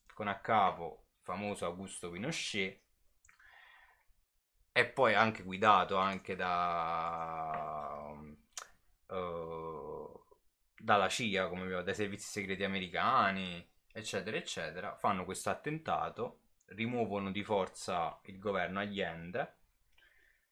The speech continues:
Allende rilascia un discorso storico, no, Pelos, rilascia un discorso s-, che rimarrà poi negli annali, nella storia, che forgerà poi le generazioni future che poi si libereranno poi da Pinochet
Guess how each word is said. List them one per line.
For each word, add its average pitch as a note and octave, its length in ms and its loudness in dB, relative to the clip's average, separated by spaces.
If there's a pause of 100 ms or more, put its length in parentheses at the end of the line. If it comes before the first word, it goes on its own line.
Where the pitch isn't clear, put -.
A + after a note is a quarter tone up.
(160)
Allende B2 1080 6
rilascia A#2 520 4
un G#2+ 80 0
discorso A2 560 -6
storico, G#2+ 640 2
no, G#2 200 0
Pelos, F2 560 -4 (440)
rilascia B2 520 6
un A#2 80 2
discorso A2+ 840 0
s-, - 300 -4
che B2 80 6
rimarrà A#2+ 480 10
poi A2+ 160 8
negli G#2+ 220 4
annali, A#2 480 8
nella G#2 200 2
storia, A2 580 4
che G2 400 0
forgerà A2 540 8
poi A2+ 160 6
le G#2+ 80 0
generazioni G#2 640 0
future A2 420 -2
che F#2+ 120 -2
poi G#2 160 0
si G2+ 80 -10
libereranno G2 880 0
poi F2+ 300 -6
da E2+ 280 -8
Pinochet F#2 640 -6